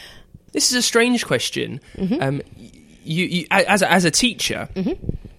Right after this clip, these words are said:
Speaker 1: do you find that making big concepts accessible to people, which is w-, what teachers do,
Speaker 2: Mm-hmm.
Speaker 1: do you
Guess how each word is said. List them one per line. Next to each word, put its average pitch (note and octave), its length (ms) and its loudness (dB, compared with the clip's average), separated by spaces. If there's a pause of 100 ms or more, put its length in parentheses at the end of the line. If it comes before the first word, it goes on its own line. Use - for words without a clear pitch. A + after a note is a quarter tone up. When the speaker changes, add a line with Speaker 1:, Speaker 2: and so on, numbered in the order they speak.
(440)
Speaker 1:
do C#4+ 80 0
you F4 80 4
find A#3+ 320 6
that E3+ 160 2 (400)
making G#3 460 4 (800)
big G3+ 220 2
concepts - 520 0
accessible - 560 -2
to - 100 -12
people, - 440 -12
which - 160 -12
is C#3 120 -6
w-, D3+ 240 -8
what D3+ 200 -4
teachers A#2+ 360 -6
do, F2 340 -6
Speaker 2:
Mm-hmm. F#3 240 -2
Speaker 1:
do F3 80 -4
you G3 60 -8